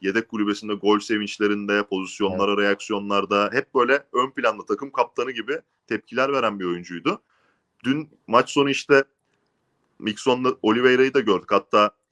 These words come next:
Speaker 1: bir hatıra fotoğrafı çekildik. Yani
Speaker 2: Gördüm, evet.
Speaker 1: Mertens'in Kerem'e yaptığını biz biraz <laughs> Oliveira'ya yaptık aslında. Yani biraz moral bulsun diye.
Speaker 2: <laughs>
Speaker 1: Oynamıyor, oynamıyor son dönemde diye ama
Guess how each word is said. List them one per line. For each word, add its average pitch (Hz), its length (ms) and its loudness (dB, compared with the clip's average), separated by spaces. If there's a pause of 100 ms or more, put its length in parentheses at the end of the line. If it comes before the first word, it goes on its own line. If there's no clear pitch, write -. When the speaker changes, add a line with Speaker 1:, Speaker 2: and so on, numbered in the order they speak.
(120)
Speaker 1:
bir 107 120 -4
hatıra 104 420 0
fotoğrafı 113 400 -6
çekildik. 95 340 -12
Yani 113 180 4
Speaker 2:
Gördüm, 110 140 -4 (100)
evet. 92 100 -8 (460)
Speaker 1:
Mertens'in 127 680 4
Kerem'e 127 400 -2
yaptığını 135 380 -4
biz 120 180 -14
biraz 127 200 -2
<laughs> - 0 -
Oliveira'ya 175 580 2
yaptık 156 460 -4
aslında. 147 340 -4
Yani 107 140 -6
biraz 117 240 -2
moral 123 300 -4
bulsun 117 300 -18 (100)
diye. 107 160 -8
Speaker 2:
<laughs> 127 100 -10 (1120)
Speaker 1:
Oynamıyor, 104 540 -6
oynamıyor 104 480 -4
son 98 280 -6
dönemde 95 400 -4
diye 139 120 2
ama 175 220 4